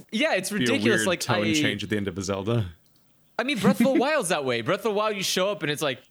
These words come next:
Speaker 1: "Hey, here's a little thing." You're like, "All right, I could fight that." And then it gets, like, ridiculously big. You're like, "I can still fight that." You just fucking roll up your sleeves. You fucking eat a bunch of mo-, food and pull out a bow. And it's like, "Okay, wait a second. <laughs> That's a little, <laughs> this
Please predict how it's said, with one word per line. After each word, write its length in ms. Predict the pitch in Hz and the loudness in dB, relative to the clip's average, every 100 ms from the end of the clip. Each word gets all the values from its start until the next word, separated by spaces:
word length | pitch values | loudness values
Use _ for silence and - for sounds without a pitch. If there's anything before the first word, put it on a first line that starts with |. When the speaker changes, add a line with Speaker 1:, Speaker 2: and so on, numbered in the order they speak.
| _ | _
Speaker 1:
"Hey, 200 | 147 165 | -2 0
here's 220 | 135 139 135 | 0 -2 0
a 60 | |
little 200 | 143 143 | 0 -2
thing." 220 | 135 170 | -2 -2
You're 80 | 135 | -2
like, 160 | 120 107 | -4 -2
"All 80 | 139 | -2
right, 120 | 143 | 0
I 60 | 135 | -2
could 160 | 151 113 | -4 -4
fight 320 | 139 143 - | -4 -4 -2
that." 200 | 113 110 | -2 -2
And 60 | |
then 80 | 131 | -2
it 100 | 156 | -2
gets, 160 | 151 160 | -2 -2
like, 140 | 156 120 | -4 -2
ridiculously 760 | 151 131 165 196 196 175 - 139 | -4 -2 0 0 0 0 0 -2
big. 200 | 139 127 | -2 -2
You're 120 | 127 | -2
like, 160 | 110 - _ | -4 -10 _
"I 60 | - | -4
can 120 | 440 | -2
still 180 | - 160 | -2 -2
fight 320 | - 160 143 | -2 -2 0
that." 160 | 170 226 | -2 -2
You 40 | |
just 160 | 175 - | -4 -2
fucking 260 | 196 165 | -4 -2
roll 160 | 147 175 | 0 0
up 120 | 175 | -2
your 80 | 156 | -4
sleeves. 440 | - 180 170 170 | -2 0 0 -2
You 60 | 151 | -4
fucking 320 | 190 170 160 | -2 -4 -4
eat 140 | 165 160 | -2 -2
a 40 | |
bunch 260 | 143 170 160 | -2 -4 -2
of 80 | 143 | -4
mo-, 240 | 135 139 | -4 -4
food 380 | - 170 156 160 | -4 -2 0 -2
and 120 | 135 | -6
pull 200 | - 165 | -4 -2
out 100 | 151 | -2
a 60 | 131 | -2
bow. 300 | 131 135 160 | 0 0 -2
And 80 | |
it's 100 | 139 | -2
like, 180 | 143 120 - _ - | -4 -6 -14 _ -4
"Okay, 320 | 226 202 170 | -2 -2 0
wait 160 | 185 | 0
a 20 | 165 | 0
second. 260 | 139 135 | -2 -2
<laughs> 20 | |
That's 180 | 139 - | -4 -4
a 100 | - | -2
little, 200 | 180 139 | 0 -2
<laughs> 100 | - | 0
this 180 | 269 190 | 0 0